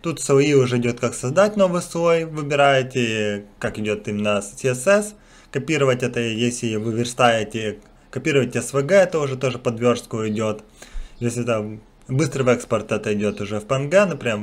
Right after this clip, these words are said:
нажмем «Быстрый экспорт». Он спрашивает, э, куда. Ну, вообще-то можно вот так нажать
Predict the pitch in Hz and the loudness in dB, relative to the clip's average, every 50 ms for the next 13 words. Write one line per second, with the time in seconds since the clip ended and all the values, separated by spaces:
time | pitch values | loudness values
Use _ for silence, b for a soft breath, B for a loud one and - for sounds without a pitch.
0 | 113 123 123 117 107 120 113 104 104 101 101 - - - 90 98 - - - - | -6 -8 -8 -8 -6 -6 -6 -4 -6 -6 -8 -8 -6 -6 -4 -6 -4 0 0 0
1 | - - b b b b b b b b b b b _ _ _ _ _ - 131 | 0 0 b b b b b b b b b b b _ _ _ _ _ -6 -4
2 | 127 127 127 135 139 123 120 - - 123 117 117 113 104 107 - 113 110 104 104 | -4 -2 2 4 4 4 4 2 -2 -4 -2 -2 -2 -4 -4 -4 -4 -2 0 0
3 | 104 101 101 101 98 98 98 101 - - 135 135 165 185 190 147 160 147 135 131 | 0 0 0 -2 -4 -6 -8 -10 -8 -6 0 2 4 4 4 2 0 -2 0 0
4 | 127 - 160 139 147 139 127 117 127 123 123 123 110 - - 117 113 110 107 120 | -2 -2 -4 -2 2 2 2 2 2 2 4 4 4 4 0 -2 -2 0 2 2
5 | 113 - | 0 0